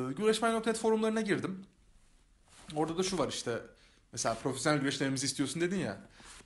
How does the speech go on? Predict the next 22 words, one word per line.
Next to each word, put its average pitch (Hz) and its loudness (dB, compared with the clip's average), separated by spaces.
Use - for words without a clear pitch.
Benzer 151 4
bir - -4
şekilde 127 0
ben 139 0
internette 175 2
Türkçe 190 0
yazım 156 4
kurallarına 156 4
uyulmayan 160 2
bir 147 -4
şey 190 2
takip 156 4
edemiyorum. 139 0
Ya, - -4
alerjim 147 4
var. 101 -4
Bir 165 -2
foruma 175 4
giriyorum, 170 2
iki - -4
sayfa 160 6
sonra 156 2